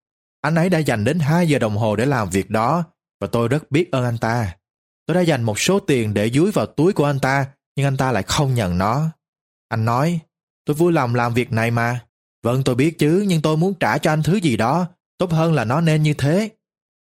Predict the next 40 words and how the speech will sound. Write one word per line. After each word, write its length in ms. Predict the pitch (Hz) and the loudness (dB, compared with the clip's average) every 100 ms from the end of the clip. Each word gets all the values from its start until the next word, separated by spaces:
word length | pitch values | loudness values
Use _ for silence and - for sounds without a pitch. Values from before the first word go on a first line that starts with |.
| _ | _
Và 80 | 120 | -6
tiếp 180 | - 131 | -2 -2
theo 220 | - 156 156 | 0 0 2
là 100 | 120 | 0
chúng 180 | 151 | 0
tôi 140 | 151 135 | 0 0
có 100 | 165 | 0
một 140 | 127 | 0
cuộc 240 | - 101 - | 0 -4 -2
tranh 200 | 123 117 | -4 -2
cãi 280 | 101 95 | 0 0
khá 240 | 113 131 147 | 0 -2 0
là 140 | 117 | 0
vớ 220 | 90 123 | 0 -2
vẩn. 340 | 117 92 127 151 _ _ _ _ - | 0 -2 -2 -6 _ _ _ _ -6
Tại 160 | 104 113 | -4 0
sao 280 | 170 175 | 0 0
tôi 160 | 175 185 | 0 0
lại 80 | 123 | 0
muốn 240 | 135 196 - | 0 -2 -2
trả 220 | 117 135 | 0 0
cho 120 | 175 | 0
anh 140 | 160 156 | 0 0
ấy? 280 | 156 196 196 _ _ _ _ | 0 -2 -6 _ _ _ _
Bởi 120 | 135 156 | -2 0
vì 120 | 143 | 2
chúng 220 | 165 190 | 0 0
tôi 140 | 180 | 0
công 260 | 180 185 180 | 0 0 2
bằng 260 | 131 104 85 _ _ | 0 0 -4 _ _
và 120 | 107 101 | -4 -2
tôi 240 | 120 127 - | 0 0 0
không 260 | 151 156 | 0 2
muốn 180 | 165 190 | 2 0
tự 240 | - 113 | 0 0
dưng 340 | 98 143 156 117 _ - | 2 2 2 -2 _ -8
lại 160 | 95 95 | -4 -2
nợ 280 | 101 95 | 0 0
anh 120 | 104 113 | -2 -2
ta. 340 | 110 104 | -2 -4